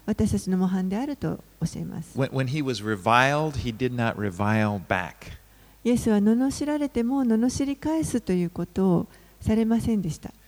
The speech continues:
Speaker 2: And we, we saw hi-, his purpose in life was to please his Father in heaven. And we are said, are told to have this same attitude, that that's our purpose in life.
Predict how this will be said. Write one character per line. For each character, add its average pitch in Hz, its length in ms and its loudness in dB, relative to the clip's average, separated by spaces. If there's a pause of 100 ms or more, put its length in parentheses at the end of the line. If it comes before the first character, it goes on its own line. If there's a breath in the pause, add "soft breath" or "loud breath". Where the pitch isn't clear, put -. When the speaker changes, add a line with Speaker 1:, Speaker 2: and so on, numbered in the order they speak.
(180 soft breath)
Speaker 2:
And 110 140 -4
we, 113 220 -2
we 117 100 0
saw 110 260 2
hi-, 107 180 4
his 175 280 4
purpose 151 560 2
in 110 180 -2
life 101 420 -2 (180)
was 107 260 -4
to 110 100 -6
please 131 560 -4
his 101 160 -8
Father 113 540 -2 (360 loud breath)
in 107 140 -6
heaven. 101 600 -2 (380 loud breath)
And 117 180 -2
we 147 180 2
are 135 200 0 (380 soft breath)
said, 110 420 -2 (220)
are 117 100 -2
told 113 340 -4 (120)
to 113 80 -8
have 113 240 -4
this 107 160 -6
same 123 500 -6
attitude, 113 520 -8
that 95 140 -10
that's - 200 -8 (180)
our 127 200 -2
purpose - 580 -10
in 87 100 -12
life. - 440 -14